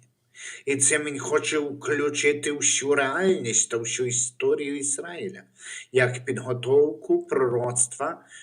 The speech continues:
а отже шлях віри, який поєднує в собі тісно і неминуче Перший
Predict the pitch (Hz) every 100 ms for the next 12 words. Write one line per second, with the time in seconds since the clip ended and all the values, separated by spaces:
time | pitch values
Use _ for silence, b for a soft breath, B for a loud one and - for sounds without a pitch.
0 | B - 123 139 - 135 - - 131 123
1 | 123 127 180 175 131 123 147 139 139 139
2 | 170 180 165 160 147 - 147 143 135 135
3 | - 175 180 - 156 139 - - 147 147
4 | - - 147 139 139 135 160 165 - 123
5 | 123 135 139 139 - 151 190